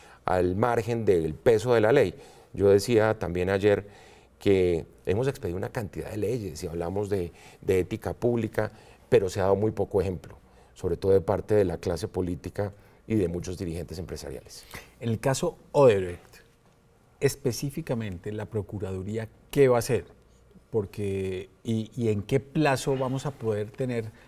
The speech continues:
Speaker 2: noticias de la acción de la Procuraduría específicamente en este asunto que, pues,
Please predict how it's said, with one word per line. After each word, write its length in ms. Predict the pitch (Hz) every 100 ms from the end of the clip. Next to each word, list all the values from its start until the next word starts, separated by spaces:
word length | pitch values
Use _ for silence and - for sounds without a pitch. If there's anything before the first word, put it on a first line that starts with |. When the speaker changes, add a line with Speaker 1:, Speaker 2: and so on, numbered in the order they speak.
| - -
Speaker 2:
noticias 580 | 113 113 127 120 135
de 80 | 123
la 80 | 117
acción 240 | 101 117
de 80 | 110
la 120 | 120
Procuraduría 920 | 113 117 104 104 98 95 104 104 117 -
específicamente 800 | 113 - 110 143 - 131 113 127
en 60 |
este 180 | 131 -
asunto 420 | 127 139 120 131
que, 240 | 113 113 98 - _ -
pues, 260 | 101 92